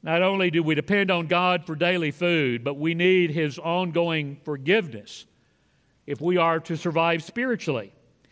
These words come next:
And just as we need the forgiveness of our Father,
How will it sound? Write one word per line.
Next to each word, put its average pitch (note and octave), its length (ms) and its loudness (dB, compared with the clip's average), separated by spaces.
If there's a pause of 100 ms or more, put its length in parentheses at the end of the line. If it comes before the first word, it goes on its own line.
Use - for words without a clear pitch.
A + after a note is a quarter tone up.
(260)
And F3+ 140 0
just A#3+ 380 4
as G#3+ 240 4
we G3 160 2
need A#3+ 460 2
the G#3 100 2
forgiveness G3+ 580 0
of G3 100 0
our F3+ 200 2
Father, D3+ 560 0